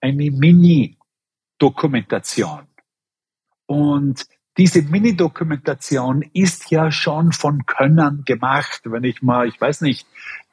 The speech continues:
eine A-R-D-Nachrichtengeschichte anschaue,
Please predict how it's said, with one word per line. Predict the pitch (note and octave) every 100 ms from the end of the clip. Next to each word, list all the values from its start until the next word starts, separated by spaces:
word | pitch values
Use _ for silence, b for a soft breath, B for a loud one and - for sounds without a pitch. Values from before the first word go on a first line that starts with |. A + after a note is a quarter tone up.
| -
eine | C3+ C3 -
A-R-D-Nachrichtengeschichte | A#2+ C3 C#3+ C3+ B2+ - C3 D#3 E3+ E3 - _ B2 A#2+ E3 - D#3+ C3 - D#3 C#3 C3 C#3+ B2+ - - B2 -
anschaue, | A#2 F#3 - A2+ G2+ C3